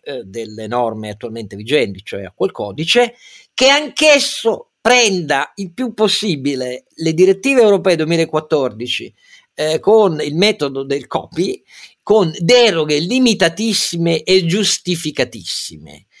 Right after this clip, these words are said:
Ehm, anche nel delicato, che è uno dei motivi del, de-, de-, delle nostre protratte conferenze di servizio, delle impugnative,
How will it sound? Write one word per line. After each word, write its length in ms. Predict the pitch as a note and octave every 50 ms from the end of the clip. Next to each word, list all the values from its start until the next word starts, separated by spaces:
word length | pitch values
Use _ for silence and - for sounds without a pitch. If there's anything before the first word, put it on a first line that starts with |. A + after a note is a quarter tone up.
| _ _ _ _ _ _
Ehm, 540 | _ - C3 C#3 C3+ C#3+ D3 C#3+ C#3 C#3+ D#3+ D#3+ _
anche 800 | - G#3 B3+ C#4 D#4 D#4 D4+ C4+ - - - A#3 A#3 A#3 A#3 F#3+
nel 340 | F#3+ G3+ A3+ A#3 A3+ G3+ F3+
delicato, 840 | F#3 G3+ F#3+ F#3+ E3 F3 F#3 G3 F#3+ F3+ E3+ E3+ E3+ E3 D#3+ - _ _
che 120 | _ - C#3+
è 40 | D#3
uno 160 | D#3 D3+ D3
dei 120 | D3 C#3+
motivi 520 | C#3 C#3 C#3 C3 C#3 C#3+ C3+ B2+ C3 C3+ A#2+
del, 220 | B2+ C3+ C3 B2+
de-, 140 | B2+ B2+ B2+
de-, 220 | B2 B2+ B2+ B2
delle 300 | B2 B2+ B2 A#2+ B2 B2+
nostre 360 | B2 C3 C#3 B2+ - - A#2
protratte 560 | G#2+ - C3 B2 - C3+ B2+ C3 C3 - - A#2+
conferenze 460 | B2 B2 B2+ - C3 C3+ A#2+ - C3
di 60 | C3
servizio, 640 | A#2 - B2 B2 A#2 B2+ C#3+ C#3+ B2 - - A#2 A#2+
delle 160 | B2+ C3 C#3
impugnative, 880 | C3 B2 - B2+ C3 C3 B2+ - - A#2+ C3+ C3 B2+ A#2+ A#2 A#2+ A#2